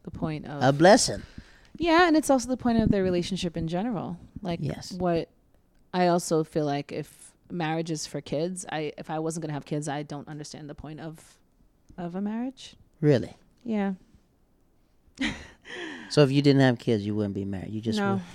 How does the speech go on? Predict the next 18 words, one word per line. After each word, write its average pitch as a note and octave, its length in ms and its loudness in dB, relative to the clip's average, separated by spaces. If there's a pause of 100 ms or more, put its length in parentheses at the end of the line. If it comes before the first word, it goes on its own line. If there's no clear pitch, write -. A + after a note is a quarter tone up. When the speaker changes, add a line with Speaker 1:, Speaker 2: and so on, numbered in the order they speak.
(180)
Speaker 2:
you B2+ 60 -8
guys A#2 180 2
would A#2 60 0
just A2+ 160 -4
be A2+ 100 0
long-term A2 540 0
dating. G#2 340 -4
Speaker 1:
Yeah, F3 300 -4 (240)
like, D#3+ 400 -10 (100)
you G#3 140 0
know. E3 200 -2 (840)
And G3 100 -2
I F#3+ 60 0
also G3 220 -2
feel F#3 180 -4
like E3 160 -4
it E3 80 -6
would D3+ 160 -6